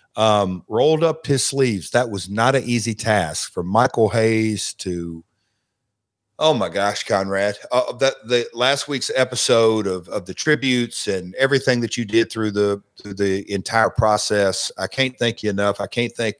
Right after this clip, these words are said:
so many people, but, um, the term celebration of life took on a new meaning for me,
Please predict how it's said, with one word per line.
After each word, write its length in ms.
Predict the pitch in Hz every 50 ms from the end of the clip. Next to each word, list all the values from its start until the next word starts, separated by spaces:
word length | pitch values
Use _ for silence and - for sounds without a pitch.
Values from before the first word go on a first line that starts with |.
| _ _
so 340 | - - - - 147 156
many 280 | 156 143 127 110 101 95
people, 560 | - - 95 92 87 - 92 90 92 92 - _ _ _ _ _ _ _ _ _
but, 300 | - 123 117 113 - - - _
um, 560 | 110 107 104 104 101 101 95 90 87 82 80 - _ _ _ _ _ _ _ _ _ - - _ _ _ 120 _ _ _
the 120 | 104 123 117
term 340 | - 135 151 151 160 160 147
celebration 640 | - - 160 156 151 143 147 151 147 - - 127
of 80 | 120 110
life 320 | 127 127 135 139 135 -
took 220 | - - 139 127 -
on 160 | 131 127 123
a 40 | 120
new 140 | 120 113 104
meaning 340 | 98 101 110 123 151 160
for 140 | 139 - 151
me, 380 | 147 147 151 160 170 175 170